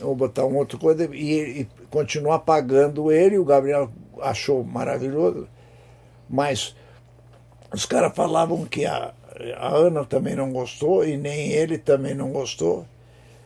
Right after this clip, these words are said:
e aí ele não poderia queimar fumo.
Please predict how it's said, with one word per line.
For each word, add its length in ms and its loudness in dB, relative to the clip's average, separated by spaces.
e 180 2
aí 360 4
ele 320 6
não 540 4
poderia 760 6
queimar 440 2
fumo. 400 -6